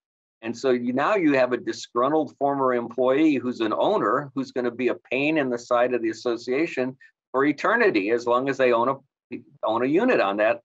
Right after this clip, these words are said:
on, in, in that building or on that, uh, association's land. So it's just fraught with potential problems. The same problems come up when you let, em-, I, I'm gonna address this now too,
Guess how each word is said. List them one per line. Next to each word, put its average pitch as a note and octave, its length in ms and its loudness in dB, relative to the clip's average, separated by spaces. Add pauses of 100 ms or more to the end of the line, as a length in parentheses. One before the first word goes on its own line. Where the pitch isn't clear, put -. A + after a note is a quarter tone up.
on, G#2+ 240 -6 (160)
in, G#2+ 240 -8
in A2+ 140 -4
that A2 220 0
building A2 380 0
or A2+ 140 2
on A2 160 -2
that, A#2 220 0 (180)
uh, A#2 220 2 (460)
association's D#3+ 1000 -2
land. E2 440 -2
So G#2+ 500 -2 (360)
it's - 440 -8
just D#3+ 420 0 (1000)
fraught D3 360 2
with B2+ 240 -2
potential C3 540 -4
problems. G#2 760 -2 (680)
The C3 80 -6
same A#3 600 -2
problems D#3+ 600 0
come B2+ 300 -2
up B2+ 180 2
when B2 180 -2
you A#2+ 140 -2
let, A#2 380 2
em-, A2 260 -6 (120)
I, G#2 240 0
I'm A#2 180 -2
gonna A#2 180 0
address G2+ 360 -2
this B2 280 -4
now F#2+ 180 -2
too, G#2+ 440 -4